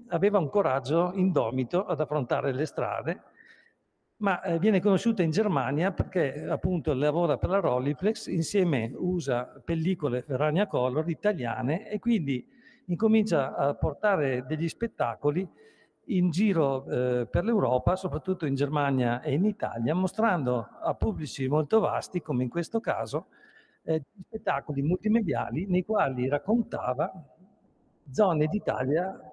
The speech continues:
praticamente sconosciute ai tedeschi, che ci avevano conquistati in tutti i modi, ma non erano riusciti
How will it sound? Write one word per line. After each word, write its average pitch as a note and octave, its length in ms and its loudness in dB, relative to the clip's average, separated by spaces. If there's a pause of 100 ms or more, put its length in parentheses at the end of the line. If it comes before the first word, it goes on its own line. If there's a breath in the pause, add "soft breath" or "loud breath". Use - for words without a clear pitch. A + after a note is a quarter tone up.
(120)
praticamente F3+ 540 0
sconosciute D#3+ 580 0
ai F#3 80 4
tedeschi, C#3+ 680 -2
che - 100 -6
ci - 80 -4
avevano D#3 320 4
conquistati D3+ 600 0
in B2+ 100 2
tutti D#3+ 240 0
i G#3 40 4
modi, B2+ 340 0
ma C#3+ 120 2
non C#3+ 200 4
erano C#3 260 4
riusciti C#3 420 -4